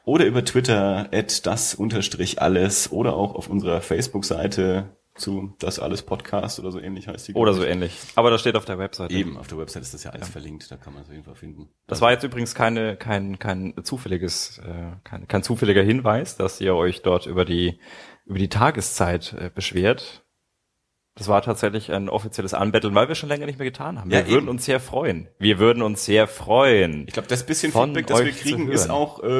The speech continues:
Speaker 1: also, ich weiß, ich glaub, mir wurde das unter anderem mal gesagt, ihr bettelt schon ein bisschen drum. <laughs>
Speaker 2: Ja, aber haben wir
Speaker 1: Ja.
Speaker 2: schon länger nicht mehr. Es
Speaker 1: Ja.
Speaker 2: geht ums Maß.
Speaker 1: Und es, es, es funktioniert ja auch nicht.
Speaker 2: Nee.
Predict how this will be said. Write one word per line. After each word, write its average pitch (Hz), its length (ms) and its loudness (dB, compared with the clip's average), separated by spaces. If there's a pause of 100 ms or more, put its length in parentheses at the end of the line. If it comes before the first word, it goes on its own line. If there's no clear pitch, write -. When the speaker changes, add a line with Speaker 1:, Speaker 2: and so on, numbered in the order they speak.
(140)
Speaker 1:
also, 98 240 0
ich 87 160 -6
weiß, - 180 -2
ich - 60 -10
glaub, 95 120 -2
mir 139 200 4
wurde 147 100 -4
das 131 100 -4
unter 139 220 -4
anderem 117 240 -2
mal 107 140 0
gesagt, 104 340 0
ihr - 80 -6
bettelt 82 300 -4
schon 123 140 0
ein 82 60 -4
bisschen - 300 -8
drum. - 340 -20
<laughs> - 60 -2 (1300)
Speaker 2:
Ja, 131 100 8
aber 131 180 4
haben 110 120 4
wir 123 60 4
Speaker 1:
Ja. - 60 2
Speaker 2:
schon 131 120 6
länger 135 180 4
nicht 104 180 4
mehr. 85 180 0
Es 92 40 -8
Speaker 1:
Ja. 104 120 8
Speaker 2:
geht 110 80 4
ums 117 180 0
Maß. 92 340 2
Speaker 1:
Und 104 120 -2
es, 101 80 -6 (160)
es, - 180 -6
es 95 80 -4
funktioniert 110 400 -2
ja - 60 -2
auch - 100 -8
nicht. 80 180 -6
Speaker 2:
Nee. 95 260 6